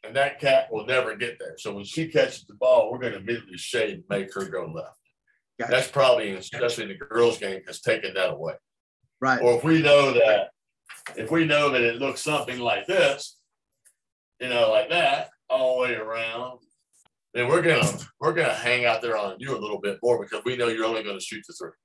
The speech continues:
Speaker 1: And so we really set our whole defense up, and we don't do a whole lot of zone. We do, we believe a whole lot more in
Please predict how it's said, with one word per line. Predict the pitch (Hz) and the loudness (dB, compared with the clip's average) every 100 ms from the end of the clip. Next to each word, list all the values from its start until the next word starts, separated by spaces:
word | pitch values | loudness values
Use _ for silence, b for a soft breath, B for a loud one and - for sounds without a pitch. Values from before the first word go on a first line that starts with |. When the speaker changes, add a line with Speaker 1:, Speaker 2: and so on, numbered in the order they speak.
| _ _ _ _ _ _ _ _ _ _ - | _ _ _ _ _ _ _ _ _ _ -4
Speaker 1:
And | 117 113 - | -2 -2 0
so | 117 113 | 0 0
we | 151 175 | 0 -2
really | 147 151 139 113 | 2 4 4 2
set | - - 123 | -4 0 4
our | 117 110 | 4 4
whole | 120 117 113 | 2 0 -8
defense | 120 110 98 101 | -10 -10 -8 -4
up, | 95 - _ _ _ | -4 -6 _ _ _
and | 101 - | -14 -10
we | 139 | -4
don't | 139 101 | -4 -4
do | 110 | -2
a | 92 | -2
whole | - 110 92 | 0 -2 2
lot | 95 98 | 2 2
of | 80 - | -2 -8
zone. | 95 98 95 85 | -6 -4 -4 -6
We | 98 | -10
do, | 101 101 | -10 -6
we | 117 | -6
believe | 113 104 104 | -4 -2 0
a | 110 | 2
whole | 107 101 | 2 0
lot | 95 95 | 0 -2
more | 98 95 | -4 -4
in | 92 | -6